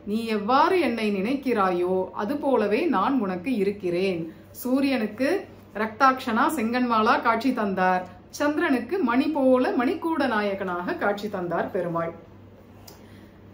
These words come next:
விரோதிகளால பீதி அடைந்தவர்கள்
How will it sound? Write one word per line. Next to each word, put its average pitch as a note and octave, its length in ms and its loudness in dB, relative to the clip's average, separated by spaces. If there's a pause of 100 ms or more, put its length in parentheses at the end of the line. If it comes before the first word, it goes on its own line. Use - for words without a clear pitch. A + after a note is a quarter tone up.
(580)
விரோதிகளால C4 1080 4
பீதி E4 360 6
அடைந்தவர்கள் G3 760 0